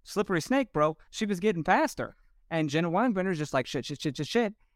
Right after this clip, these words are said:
And it, it's just, it's part of the game when you have one of the most dangerous strikers, uh, apart from you. And I think Weinbrenner was probably telling herself going into this, like, "Time to,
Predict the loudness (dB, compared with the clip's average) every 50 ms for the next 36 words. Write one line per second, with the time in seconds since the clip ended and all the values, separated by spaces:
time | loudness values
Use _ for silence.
0 | _ _ -6 -4 -2 -2 0 -2 -2 -4 -4 -4 -4 -2 0 0 0 0 -2 -8
1 | _ _ _ -20 -20 -12 -4 0 0 2 2 2 0 0 2 2 2 0 0 0
2 | 0 0 0 0 0 0 0 0 0 0 0 0 0 0 -2 -2 -2 2 4 4
3 | 4 2 0 -4 -4 -6 -8 -6 -4 -2 0 0 0 0 -2 -4 -2 0 0 0
4 | 0 0 -2 -2 0 0 2 0 0 0 -2 -2 -4 -4 -6 _ _ _ _ _
5 | _ _ -4 0 2 2 4 4 4 2 2 2 0 0 2 2 2 2 0 0
6 | 0 0 0 0 0 0 0 0 0 0 0 2 2 2 2 2 2 2 4 4
7 | 2 2 0 -2 -2 0 0 0 0 -2 _ _ _ _ _ _ _ _ _ _
8 | _ _ _ _ _ _ -4 -2 0 2 2 2 0 -2